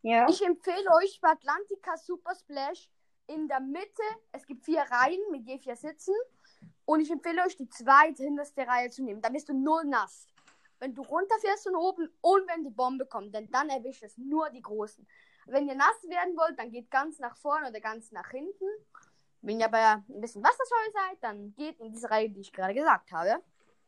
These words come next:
Speaker 2: Ja.
Speaker 1: Ja.
Speaker 2: Okay, das, das war's so mit Atlantica Super Splash. Gehen wir zu Nummer neun. Sag.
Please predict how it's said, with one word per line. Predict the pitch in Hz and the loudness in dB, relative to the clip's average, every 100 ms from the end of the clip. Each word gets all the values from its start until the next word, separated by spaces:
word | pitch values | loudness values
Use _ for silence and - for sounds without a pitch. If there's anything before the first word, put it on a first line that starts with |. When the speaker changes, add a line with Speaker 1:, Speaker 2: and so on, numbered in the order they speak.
| - _ _ - - - - - - - - - - - - - _ _ _ - | -20 _ _ -20 -20 -20 -16 -16 -18 -20 -20 -20 -20 -18 -16 -16 _ _ _ 2
Speaker 2:
Ja. | 196 202 - - - _ _ _ _ _ - - _ _ _ _ _ - 226 | 8 10 8 -2 -20 _ _ _ _ _ -20 -20 _ _ _ _ _ -10 -2
Speaker 1:
Ja. | 233 190 | 0 4
Speaker 2:
Okay, | 262 - 226 180 | 2 4 4 4
das, | 247 294 - _ - _ - | -2 -8 -14 _ -20 _ 4
das | 294 247 | 6 10
war's | 262 277 302 | 12 12 8
so | 294 | -2
mit | 277 269 | -10 -10
Atlantica | 254 294 277 269 - 233 | -12 -12 -12 -14 -18 -14
Super | - 220 247 | -14 -10 -10
Splash. | - 247 262 277 - | -6 -2 0 -2 -8
Gehen | 277 | -8
wir | 277 254 | -6 -6
zu | 262 | -8
Nummer | 247 220 | -10 -8
neun. | 208 196 202 185 - - _ _ _ _ _ _ _ _ _ _ _ _ _ | -6 -6 -6 -10 -20 -20 _ _ _ _ _ _ _ _ _ _ _ _ _
Sag. | - 262 | 4 4